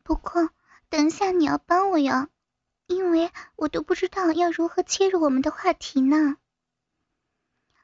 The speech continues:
雅君听了玉芬的话，把原先包在身上的浴巾拿掉，一样跟玉芬全裸的在床上抽着烟，看着电视，像是两个妓女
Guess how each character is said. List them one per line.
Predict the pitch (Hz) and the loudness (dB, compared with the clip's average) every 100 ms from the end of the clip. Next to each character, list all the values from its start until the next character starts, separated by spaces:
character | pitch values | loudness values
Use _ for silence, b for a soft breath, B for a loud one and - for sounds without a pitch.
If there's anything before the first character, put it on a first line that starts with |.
| _ _ _ _ _ | _ _ _ _ _
雅 | 320 302 | 0 0
君 | - - 392 392 | -2 -2 -2 -2
听 | - 403 | -4 -2
了 | 370 | 0
玉 | 359 370 | 0 -2
芬 | - 381 | -2 -4
的 | 359 | -4
话， | - 370 349 _ b b b b b | -6 -6 -6 _ b b b b b
把 | - | 0
原 | 285 294 | 2 2
先 | 302 - 349 | 0 0 2
包 | 370 359 | 2 0
在 | 349 | -2
身 | - 381 | -2 -4
上 | - 359 | 0 0
的 | 349 | 2
浴 | 349 | 0
巾 | 320 370 | 2 2
拿 | 339 302 | 2 2
掉， | - 381 339 - _ _ _ _ _ _ - | 0 0 -2 -4 _ _ _ _ _ _ 0
一 | 330 359 | 0 2
样 | 392 359 | 2 0
跟 | - 381 | 0 -2
玉 | - 381 | 2 2
芬 | 349 - 370 381 | 0 -2 -2 -2
全 | - - 311 359 | -2 2 2 2
裸 | 359 294 - | 0 0 -2
的 | - 330 B B | -2 -4 B B
在 | - | -12
床 | 359 - 302 | -6 0 0
上 | - 349 | 2 0
抽 | 349 - 370 | 0 0 -2
着 | 330 | 0
烟， | 320 370 - - | 2 2 -2 -8
看 | - | -2
着 | 359 339 | 0 2
电 | 359 359 | 2 2
视， | - - 311 - _ _ _ b b b b | 2 2 0 -4 _ _ _ b b b b
像 | - 403 | -8 -2
是 | 370 381 | 0 2
两 | 330 | 2
个 | 262 | 2
妓 | 311 - 392 | -2 0 2
女 | 339 302 277 | 4 4 2